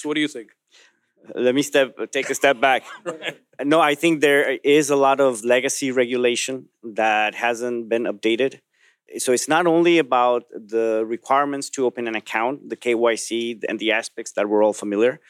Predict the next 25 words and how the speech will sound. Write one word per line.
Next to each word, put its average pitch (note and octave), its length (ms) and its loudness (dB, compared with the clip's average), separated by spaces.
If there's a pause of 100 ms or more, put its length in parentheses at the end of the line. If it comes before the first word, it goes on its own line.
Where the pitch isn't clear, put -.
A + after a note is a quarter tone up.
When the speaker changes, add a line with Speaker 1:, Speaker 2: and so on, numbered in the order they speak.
(320)
Speaker 2:
There's B2 220 0
other C#3+ 260 4
stuff. - 540 -2
Uh, A2 320 0 (160)
for A#2+ 160 0
instance, B2 380 -2
in A#2 140 -6
Kenya, C#3 600 0 (400)
when F#2 480 -8
you're A#2 120 -4
selling C3+ 400 2
a B2+ 40 -2
policy, B2 540 -2
an A#2 100 -4
insurance C3+ 380 -4
policy A#2+ 480 -2
online, A#2+ 540 0 (560)
the - 60 -14
person, D3+ 680 0 (200)
uh, A#2 180 -4
has C#3 380 -4
to - 160 -8
pay C#3 220 0
you C3+ 400 -2
as, A#2+ 200 -2